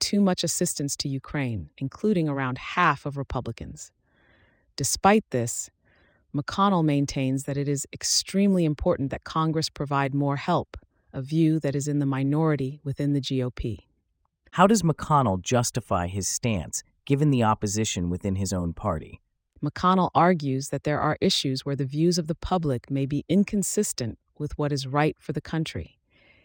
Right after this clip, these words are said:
Speaker 1: He cites votes to raise the debt ceiling or pass bipartisan spending bills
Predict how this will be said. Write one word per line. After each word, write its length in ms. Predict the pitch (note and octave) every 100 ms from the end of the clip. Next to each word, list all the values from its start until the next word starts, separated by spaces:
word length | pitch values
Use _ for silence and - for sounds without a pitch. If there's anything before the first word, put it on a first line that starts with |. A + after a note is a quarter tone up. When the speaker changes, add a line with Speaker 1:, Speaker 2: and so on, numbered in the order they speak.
| _
Speaker 1:
He 140 | _ E3
cites 340 | - E3 -
votes 340 | C#3+ E3 E3+ -
to 120 | D#3
raise 320 | C3+ D3 F3
the 100 | E3
debt 280 | C#3+ E3 E3+
ceiling 500 | - E3+ D3 B2 C3+ -
or 100 | C3+
pass 380 | - D3 C#3+ -
bipartisan 800 | C#3+ D#3+ - G3+ G3 G3 G3 F#3
spending 480 | - - E3 D3+ C3+
bills 460 | B2+ A2+ A2+ -